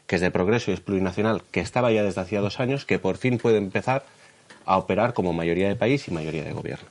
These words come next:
Creo que eso también es un, una buena noticia.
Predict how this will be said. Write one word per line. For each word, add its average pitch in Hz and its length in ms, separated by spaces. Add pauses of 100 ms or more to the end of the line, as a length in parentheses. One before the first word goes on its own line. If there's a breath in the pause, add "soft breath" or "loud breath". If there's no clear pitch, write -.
(460 soft breath)
Creo 104 160
que 104 80
eso 110 180
también 107 240
es 113 160
un, 95 200 (200)
una 104 160
buena 101 240
noticia. 85 420